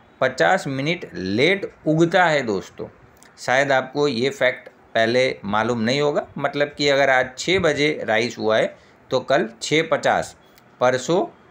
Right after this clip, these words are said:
और पचास मिनट जो है वो लेट होगा, मतलब सात चालीस, ऐसे करके रोज़ पचास मिनट तक लेट जो है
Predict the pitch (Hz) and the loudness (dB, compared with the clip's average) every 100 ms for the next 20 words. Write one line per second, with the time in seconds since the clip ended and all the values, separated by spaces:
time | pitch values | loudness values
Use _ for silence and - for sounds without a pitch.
0 | - _ 156 180 160 156 151 143 143 135 | -20 _ 2 4 2 0 2 0 0 -2
1 | 135 123 113 120 117 117 123 107 107 90 | -2 0 2 2 2 0 0 0 0 0
2 | 85 85 90 95 170 - - 131 147 - | -2 -2 -2 -2 -4 -4 -2 0 0 -2
3 | - 139 147 107 - - 135 139 190 147 | 0 2 0 -4 -8 -4 -2 -2 -2 -2
4 | 117 117 147 87 117 190 - 80 - _ | -4 -2 -4 -2 2 2 0 -6 -20 _
5 | _ 120 117 170 185 127 110 110 107 - | _ -4 0 0 0 -4 -4 -4 -6 -4
6 | 151 - 80 87 123 190 185 113 104 104 | -4 -6 -8 -2 0 0 0 -4 -2 -2
7 | 180 | -4